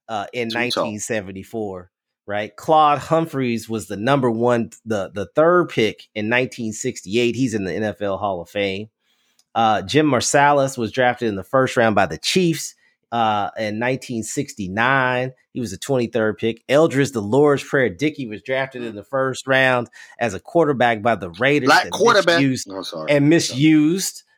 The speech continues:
Speaker 1: We ain't gonna talk
Speaker 2: Misused,
Speaker 1: about that, right?
Speaker 2: yeah.
Speaker 1: A-, and misused, right? Um, who else we got on here, uh, that came out of that era? Uh, let's see. I'm trying to find a good person that people might not, may remember. Oh, Wayman Bryant was drafted in the,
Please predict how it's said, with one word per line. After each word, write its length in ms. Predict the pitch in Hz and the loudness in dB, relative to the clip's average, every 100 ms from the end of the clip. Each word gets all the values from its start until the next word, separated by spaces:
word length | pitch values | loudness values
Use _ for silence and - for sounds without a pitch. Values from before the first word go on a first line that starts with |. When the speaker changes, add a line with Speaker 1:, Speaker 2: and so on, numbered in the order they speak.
| - | -6
Speaker 1:
We 100 | 139 | -4
ain't 140 | 120 | -2
gonna 120 | 120 | -2
talk 140 | 117 127 | 0 2
Speaker 2:
Misused, 300 | 131 - 127 | 2 0 -2
Speaker 1:
about 260 | 120 120 - | 0 -2 -2
that, 60 | 117 | -4
right? 120 | 110 | -2
Speaker 2:
yeah. 140 | 95 80 | -4 -4
Speaker 1:
A-, 160 | 120 | -4
and 240 | 120 117 117 | -2 -2 2
misused, 460 | 147 143 143 151 - _ _ | 0 2 2 2 0 _ _
right? 320 | 131 139 160 - 123 | 0 2 0 -2 0
Um, 500 | 123 120 117 113 - - - _ | 2 2 0 -4 -10 -18 -20 _
who 140 | 165 151 | 0 0
else 120 | 135 | 0
we 60 | |
got 180 | 117 117 | 0 2
on 140 | 113 110 | 2 0
here, 380 | 110 104 98 - | 0 -2 -4 -4
uh, 280 | 107 107 98 | 0 0 0
that 180 | 101 | -4
came 240 | - 120 110 | -2 0 0
out 160 | 107 | -2
of 80 | 98 | -2
that 200 | 98 95 | -2 -4
era? 420 | 101 107 101 90 - - | -4 -4 -4 -4 -8 -14
Uh, 400 | 110 107 110 110 107 | -16 -14 -16 -16 -16
let's 180 | 117 - | -16 -12
see. 380 | 117 101 92 - _ _ _ | -8 -8 -10 -16 _ _ _
I'm 60 | |
trying 160 | - 80 | -18 -16
to 80 | 87 | -18
find 200 | 87 76 | -20 -20
a 60 | |
good 320 | 82 98 87 - _ | -20 -16 -16 -16 _
person 320 | - 92 - | -18 -18 -18
that 100 | 82 | -20
people 280 | - 107 87 | -16 -16 -16
might 200 | 92 92 | -14 -14
not, 180 | 90 - 95 | -16 -20 -18
may 220 | 98 92 | -14 -14
remember. 500 | 90 95 104 92 85 | -14 -14 -14 -14 -6
Oh, 180 | 123 98 | -4 -2
Wayman 440 | 104 147 151 120 | 0 2 2 -2
Bryant 460 | 90 135 139 147 113 | 0 2 2 2 -2
was 160 | 117 - | -6 -4
drafted 420 | 127 131 123 107 | -2 -2 -4 -6
in 120 | |
the, 100 | 104 | -6